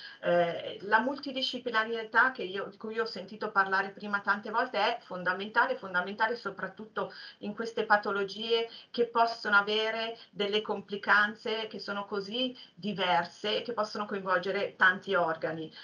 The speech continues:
eh, dello stesso individuo. Questo è il motivo per cui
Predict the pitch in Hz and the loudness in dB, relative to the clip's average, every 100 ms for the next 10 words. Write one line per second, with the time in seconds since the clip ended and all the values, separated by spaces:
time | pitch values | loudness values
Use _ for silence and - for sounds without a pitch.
0 | - 180 175 175 180 - 170 190 170 160 | 2 6 8 6 4 -4 -6 -6 -8 -8
1 | 151 175 269 262 269 240 220 214 220 240 | -6 -2 0 0 0 0 -2 -2 4 2
2 | - 214 220 226 254 | 2 -6 -2 -2 -4